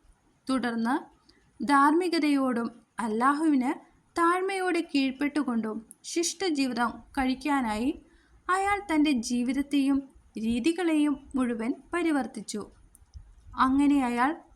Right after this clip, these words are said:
സജ്ജനങ്ങളുടെ ജീവിതം നയിക്കവേ ഒരു നാൾ അയാൾക്ക് മുൻപ് പരിചയമുള്ള മറ്റൊരു മോഷ്ടാവിനെ വഴിയെ കാണാനിടയായി.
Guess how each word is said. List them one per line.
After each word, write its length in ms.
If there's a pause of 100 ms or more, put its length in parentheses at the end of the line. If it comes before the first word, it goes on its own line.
(220)
സജ്ജനങ്ങളുടെ 840
ജീവിതം 500
നയിക്കവേ 520 (600)
ഒരു 200
നാൾ 240 (640)
അയാൾക്ക് 420
മുൻപ് 400 (180)
പരിചയമുള്ള 800 (260)
മറ്റൊരു 480
മോഷ്ടാവിനെ 640
വഴിയെ 400 (320)
കാണാനിടയായി. 840